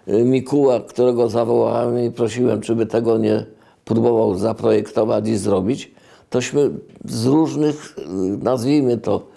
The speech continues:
pieniędzy ważniejsze zadania leżały, żeby zrobić to, co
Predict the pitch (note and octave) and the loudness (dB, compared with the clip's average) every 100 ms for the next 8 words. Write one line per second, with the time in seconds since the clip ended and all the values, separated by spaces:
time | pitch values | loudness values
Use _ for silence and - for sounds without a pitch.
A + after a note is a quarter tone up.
0 | _ - B2 C3+ C#3+ C3 C3 A2 - - | _ 0 2 4 2 0 0 -2 -10 -20
1 | _ _ _ - G#2 G#2+ G#2 F#2 G2 B2 | _ _ _ -12 -2 0 0 0 0 2
2 | D3+ D3 - C3 A2 G2+ G2+ A2+ A2 G2+ | 2 0 0 0 2 0 0 0 0 2
3 | G2 F2 G#2 G#2+ A2 - - _ G#2+ G#2+ | 0 0 0 0 -2 -4 -16 _ 0 2
4 | G2+ G2 A2 G#2+ G2+ - - A#2 - G#2 | 2 0 -2 0 -4 -4 0 -2 0 -4